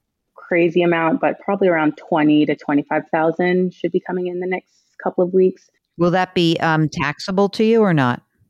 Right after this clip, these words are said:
Speaker 1: I believe so. And after this year, after my current bonus at work, I should be making about one twenty-five. So
Speaker 2: Mm-hmm.
Speaker 1: I'm guessing that settlement would be a part of my income, putting me close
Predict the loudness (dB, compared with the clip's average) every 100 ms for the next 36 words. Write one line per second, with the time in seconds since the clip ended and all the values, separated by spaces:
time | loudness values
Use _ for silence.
0 | _ _ -2 2 4 4 2 0 -4 -2
1 | -6 -10 _ _ -6 -2 0 2 4 4
2 | 2 0 -4 -4 -2 0 0 0 0 -2
3 | -2 2 4 2 0 -2 -2 -2 -2 -4
4 | -4 -2 -2 -2 -2 0 0 0 -4 -4
5 | 0 2 0 0 -2 -2 -4 -4 -4 -4
6 | -6 -10 -10 -6 -2 0 0 0 -2 -2
7 | 0 2 0 -4 -10 -8 -2 0 0 0
8 | 0 0 0 0 2 0 0 0 0 0
9 | -4 -2 -2 -2 -2 0 -2 -2 -4 -2
10 | 0 -2 -6 -8 -4 0 0 0 -4 -4
11 | -4 -6